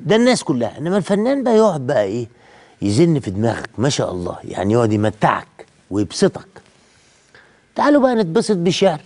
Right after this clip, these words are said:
أحمد فؤاد نجم و-، و-، و-، والشيخ إمام وألحان الشيخ إمام مع حبايبنا، ونتمتع بفنهم الجميل. هو يقعد بقى يعيش سنين وسنين. ربنا يديكم جميعًا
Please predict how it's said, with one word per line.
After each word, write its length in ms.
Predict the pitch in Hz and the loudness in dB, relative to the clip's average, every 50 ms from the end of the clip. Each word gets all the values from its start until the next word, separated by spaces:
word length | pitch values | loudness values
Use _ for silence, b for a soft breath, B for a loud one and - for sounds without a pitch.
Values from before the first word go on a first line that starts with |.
| _ _ - | _ _ -10
أحمد 280 | 113 - 165 165 165 | -8 -6 -4 -4 -4
فؤاد 200 | 160 - 123 120 - - | -4 -4 -4 -4 -4 -8
نجم 80 | 120 - _ _ _ _ _ _ _ _ _ _ b b b b b b b b b b b - | -14 -18 _ _ _ _ _ _ _ _ _ _ b b b b b b b b b b b 2
و-، 40 | 110 135 120 98 | 2 2 2 2
و-، 320 | 131 127 131 139 135 135 123 | 0 0 2 2 2 2 2
و-، 340 | 110 110 127 131 131 127 120 | 0 0 0 2 2 2 0
والشيخ 460 | 110 123 113 - - - 160 - - | 0 -2 -4 -2 -2 -2 -2 0 0
إمام 300 | - 156 165 170 160 147 | 2 2 4 2 2 2
وألحان 280 | 131 127 113 - 147 147 | 0 0 0 -2 -4 -4
الشيخ 320 | 135 - - 135 - - | -4 -6 -8 -8 -8 -6
إمام 220 | 117 117 135 123 127 - b b b b b b b b b | -6 -6 -6 -6 -8 -12 b b b b b b b b b
مع 240 | - 123 131 131 127 | -2 -2 0 0 -2
حبايبنا، 520 | 127 131 143 151 160 156 123 127 120 110 110 | -2 2 4 4 4 4 2 0 -4 -8 -8
ونتمتع 640 | - 104 131 135 139 - - 165 175 143 - - 123 | -6 -4 -2 0 -2 0 0 -2 -2 -2 -2 -4 -4
بفنهم 540 | 113 110 117 - 123 120 123 135 143 139 131 | -2 -4 -4 -4 -2 -2 0 0 2 2 2
الجميل. 440 | 120 104 107 120 127 143 180 208 226 | 0 0 0 2 2 2 2 2 4
هو 120 | 220 202 | 4 4
يقعد 240 | 190 185 156 131 123 107 104 | 4 4 4 2 0 -2 -2
بقى 280 | 104 131 120 127 113 101 | 0 0 0 0 0 -2
يعيش 540 | 113 117 131 123 104 85 - - - - _ b b b b b b b b b b b b | -2 -2 -2 -2 -4 -6 -8 -12 -16 -18 _ b b b b b b b b b b b b
سنين 420 | - - - 127 139 151 151 139 131 | -10 -4 0 2 4 4 4 4 2
وسنين. 480 | 120 101 - - 131 135 120 107 101 | 0 -2 -2 0 2 2 2 2 2
ربنا 260 | 98 92 104 135 131 120 | 0 2 2 2 4 2
يديكم 380 | 110 104 113 127 - - 110 | 2 0 -2 -6 -6 -4 -2
جميعًا 500 | 90 104 104 - 135 131 107 110 98 92 | 0 0 2 2 2 2 0 -2 -4 -6